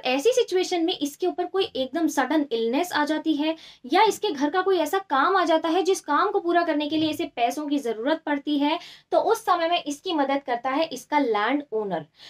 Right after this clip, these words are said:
तो इसीलिए इसके पास एक सिक्योरिटी है कि अगर मुझे कभी भी पैसों की जरूरत है, तो मुझे ये पैसे देगा मेरा लैंड ओनर। वो लैंड ओनर इसे बहुत बुरी तरीके से ट्रीट करता है, छुट्टियां नहीं देता,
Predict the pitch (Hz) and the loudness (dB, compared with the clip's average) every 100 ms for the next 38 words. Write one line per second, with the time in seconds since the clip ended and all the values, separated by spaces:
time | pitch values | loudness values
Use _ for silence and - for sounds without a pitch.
0 | - 349 - 339 453 415 415 330 349 415 | -10 -8 -4 2 4 4 4 0 -2 -2
1 | 415 453 - 240 359 - 403 - 330 294 | 0 -2 -2 -2 0 0 -4 2 2 2
2 | 294 302 247 320 370 294 349 311 247 359 | 0 0 0 0 2 2 2 2 2 -2
3 | - 240 233 285 403 381 359 427 311 285 | -2 -4 0 4 6 8 6 6 4 2
4 | 349 359 277 247 262 302 302 240 359 381 | 2 2 2 2 2 0 0 0 0 2
5 | 311 277 349 359 285 269 311 247 240 294 | 2 4 4 4 2 -2 0 0 2 2
6 | 359 339 202 247 294 285 277 285 - - | 2 2 2 2 2 2 2 -2 -10 -20
7 | _ 220 226 330 466 494 466 427 370 320 | _ -10 0 4 6 6 4 4 2 2
8 | 311 381 - 359 294 - 294 349 330 349 | 4 2 0 -2 -2 4 4 4 4 0
9 | 349 330 311 302 285 - 277 330 - 294 | 0 0 0 -2 -4 -4 -2 -2 -2 -4
10 | 302 302 302 320 302 240 262 311 320 294 | 0 0 2 0 0 -8 -4 -2 -2 -2
11 | 320 320 311 311 349 | 0 0 2 4 2